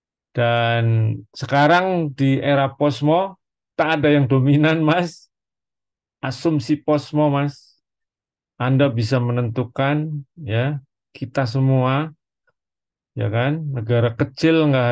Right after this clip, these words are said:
harus ngikut yang besar, karena bisa menentukan. Maka <laughs> Ukraina itu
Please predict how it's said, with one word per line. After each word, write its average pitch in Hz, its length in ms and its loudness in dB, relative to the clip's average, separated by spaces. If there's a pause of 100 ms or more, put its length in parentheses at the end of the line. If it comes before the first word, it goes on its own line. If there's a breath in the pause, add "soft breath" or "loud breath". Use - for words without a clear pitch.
harus 117 240 -2
ngikut 131 400 -2
yang 127 240 -2
besar, 156 480 -2 (320)
karena 117 240 -4
bisa 110 240 -4
menentukan. 117 880 -2 (240)
Maka 110 480 -2
<laughs> - 80 -6
Ukraina 135 640 2
itu 147 320 0